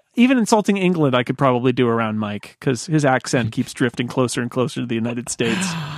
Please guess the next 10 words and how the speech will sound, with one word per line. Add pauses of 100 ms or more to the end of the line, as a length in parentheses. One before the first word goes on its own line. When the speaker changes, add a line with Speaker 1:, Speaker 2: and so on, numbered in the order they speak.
(280)
Speaker 2:
Oh,
yeah,
yeah.
No,
we're,
we'll
change
him
yet. (200)
Speaker 1:
Yeah,